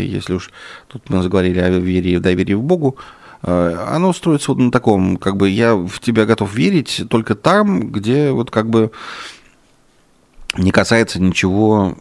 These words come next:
м, серьезного. Вот тут я готов, я тут готов, э, прийти,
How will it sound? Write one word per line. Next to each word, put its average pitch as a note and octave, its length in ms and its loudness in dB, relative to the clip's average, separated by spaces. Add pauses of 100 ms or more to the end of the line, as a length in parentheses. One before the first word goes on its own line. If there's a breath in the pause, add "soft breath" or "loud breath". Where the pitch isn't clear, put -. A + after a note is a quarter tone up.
м, C2 720 -8
серьезного. G2+ 720 0
Вот B2 220 -6
тут G#3 240 -2
я D#3 100 0
готов, G#2 460 -2
я A2+ 320 0
тут G2 180 -4
готов, F#2 320 -2 (960 loud breath)
э, F2 260 -2
прийти, F2 540 -4